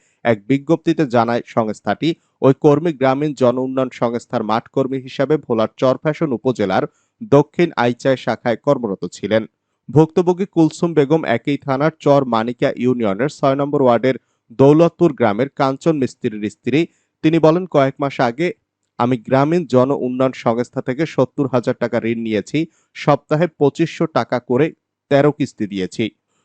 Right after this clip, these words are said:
কুলসুম বলেন, "বিগত পাঁচ কিস্তি আমি আর্থিক সমস্যার কারণে পরিশোধ করতে পারিনি। শনিবার বিকালে সংস্থাটির মাঠকর্মী হাসিনা বেগম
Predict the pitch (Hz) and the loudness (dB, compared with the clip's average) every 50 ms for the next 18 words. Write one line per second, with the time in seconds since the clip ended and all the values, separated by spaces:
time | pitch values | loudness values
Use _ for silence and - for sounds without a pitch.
0 | _ _ - 160 165 151 - 185 - 170 170 185 196 180 143 151 147 160 160 - | _ _ 4 4 4 4 4 2 2 4 2 2 2 0 0 0 2 2 0 0
1 | 156 - 151 143 139 - - - 156 143 - _ - 180 160 131 135 143 - - | 0 -2 -2 -2 -2 -4 -4 -4 -4 -4 -4 _ -2 0 0 0 0 -2 -2 0
2 | 117 123 - _ - 156 - - - 127 123 127 - - 143 127 - - 127 123 | -2 -2 -2 _ -6 -6 -6 -2 -4 -4 -4 -4 -4 -4 -4 -4 -2 -2 -2 -2
3 | 127 135 - - 113 110 110 - 120 110 _ - 113 104 - 110 - 110 107 113 | -2 -4 -2 0 0 0 0 -4 -6 -6 _ -4 -4 -4 -4 -4 0 0 0 0
4 | 113 135 165 - - 147 127 123 117 120 113 107 98 127 - - 139 147 170 - | -2 -6 -8 -6 -2 -2 -2 0 2 0 0 0 -2 -8 -4 -2 -2 -2 -2 -4
5 | - 143 120 120 - - - 117 - 113 107 107 107 104 _ - 117 113 107 117 | -4 -4 -4 -4 -6 -6 -8 -6 -6 -6 -4 -2 -4 -4 _ -2 -2 -2 -2 -2
6 | 113 101 104 101 - - 143 135 135 131 135 123 147 170 185 | -4 -6 -6 -8 -6 -6 -4 -2 0 0 0 2 2 2 2